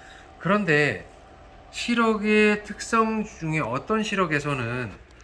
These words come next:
밝은 빛이 있으면, 햇빛이 있으면, 엘이디 조명이 밝으면 눈이 부셔서 보는 것 자체에 스트레스가 많아지는 시력이 있습니다. 그 중에 하나는 망막색소 변성이라고 하는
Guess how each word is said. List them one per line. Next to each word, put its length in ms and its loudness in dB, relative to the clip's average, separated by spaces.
밝은 560 -2
빛이 300 -4
있으면, 720 -4
햇빛이 420 -2
있으면, 520 -2
엘이디 420 0
조명이 480 -4
밝으면 720 -6
눈이 460 2
부셔서 720 -6
보는 300 0
것 200 -2
자체에 600 -2
스트레스가 840 -2
많아지는 840 -2
시력이 360 0
있습니다. 400 -8
그 160 -6
중에 220 0
하나는 640 -2
망막색소 1000 -2
변성이라고 880 -4
하는 300 -4